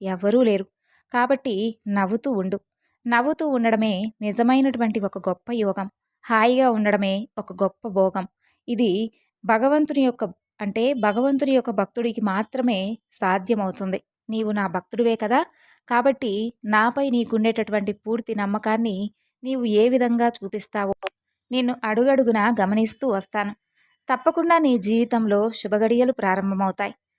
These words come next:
నేను చెప్పిన విధంగా నా మాట మీద నీవు ఏమాత్రమైనా సరే నమ్మకాన్ని కోల్పోకుండా ఉంటే చాలు. నీకు, నీ కుటుంబానికి ఆనందంగా ఉండే రోజులను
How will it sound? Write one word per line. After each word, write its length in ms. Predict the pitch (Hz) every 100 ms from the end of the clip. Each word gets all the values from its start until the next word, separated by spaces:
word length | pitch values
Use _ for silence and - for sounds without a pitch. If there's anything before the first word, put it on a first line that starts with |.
| _ _
నేను 180 | 233 233
చెప్పిన 380 | 226 214 254 254
విధంగా 420 | 233 214 208 196 190 196 _
నా 140 | 214 214
మాట 280 | 233 226 240
మీద 280 | 262 247 214 196 196 226 _
నీవు 220 | 240 247 233
ఏమాత్రమైనా 800 | 208 220 240 240 - 233 220 220
సరే 280 | 214 208 190 202 _ _ _
నమ్మకాన్ని 540 | 233 240 269 294 285 269
కోల్పోకుండా 720 | 226 214 214 220 220 208 214
ఉంటే 240 | 202 196 214
చాలు. 320 | 202 196 196 - _ _ _ _
నీకు, 300 | 247 262 240 240
నీ 140 | 226 208
కుటుంబానికి 680 | 214 240 240 247 247 247 190 208 214 _
ఆనందంగా 600 | 202 208 254 254 262 254 247
ఉండే 260 | 220 208
రోజులను 540 | 202 202 202 220 208